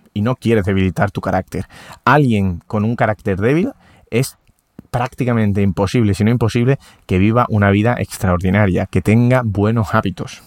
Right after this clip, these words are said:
La mentira, dice Peterson, pervierte la estructura del ser, tu estructura interior. Incluso cambia cuando no te atreves a decir la verdad, cuando estás enterrando dentro,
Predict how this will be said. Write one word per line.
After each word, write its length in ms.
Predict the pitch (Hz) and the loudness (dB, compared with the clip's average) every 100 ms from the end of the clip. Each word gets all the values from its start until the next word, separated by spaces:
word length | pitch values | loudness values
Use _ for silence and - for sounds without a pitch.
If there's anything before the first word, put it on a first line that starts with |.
| _ | _
La 240 | 107 101 95 | 2 4 4
mentira, 540 | 92 92 147 139 127 | 2 2 2 2 0
dice 360 | 202 117 117 107 | -4 -4 -2 0
Peterson, 460 | 113 104 - 120 - - - | 0 0 -2 -4 -6 -16 -12
pervierte 800 | - 101 92 101 151 170 - 127 - | 0 0 2 2 2 0 -4 -8 -6
la 200 | - 101 | -4 -4
estructura 800 | - - - - - 131 139 | -8 -12 -12 -12 -6 -4 -4
del 200 | 120 85 | -6 -6
ser, 280 | 98 104 80 | -8 -8 -10
tu 160 | - 113 | -8 -6
estructura 760 | 101 - 165 - - 143 95 - - - - _ | -6 -6 -10 -8 -2 0 0 -6 -18 -20 -20 _
interior. 640 | 113 104 92 98 95 85 - _ - - | 0 2 4 4 4 2 -2 _ -10 -2
Incluso 420 | 110 135 - 113 | 0 0 0 0
cambia 500 | 123 127 104 120 208 | 0 0 0 -2 -6
cuando 260 | - 110 110 | -4 -2 0
no 80 | 110 | 0
te 100 | 120 | -2
atreves 300 | 104 113 113 | 0 0 0
a 80 | 101 | 0
decir 300 | 90 113 110 | -2 -4 -2
la 140 | 95 | -2
verdad, 240 | 90 101 - _ - | -2 -4 -6 _ -8
cuando 180 | 101 95 | -4 -2
estás 200 | 123 131 | 0 2
enterrando 1000 | 143 123 117 101 98 117 139 95 113 - - - - | 2 0 0 -2 0 0 0 -2 -4 -8 -16 -20 -12
dentro, 500 | - 107 127 107 107 | -2 2 2 0 -2